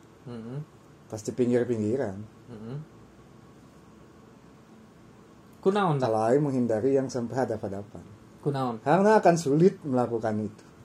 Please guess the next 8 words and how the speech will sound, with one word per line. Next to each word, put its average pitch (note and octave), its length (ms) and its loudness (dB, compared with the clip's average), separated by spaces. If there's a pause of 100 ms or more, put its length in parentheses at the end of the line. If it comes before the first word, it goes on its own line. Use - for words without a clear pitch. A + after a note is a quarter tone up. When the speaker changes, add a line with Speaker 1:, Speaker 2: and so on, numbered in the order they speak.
(240)
Speaker 1:
Interaksi C3 560 -2
fisik. C3+ 380 -6
Speaker 2:
Dan D3+ 300 4
akan, C3 500 -2
ya D3 160 0
itu, G#3+ 240 0
buat C#3+ 260 2 (220)
deket C3+ 340 -4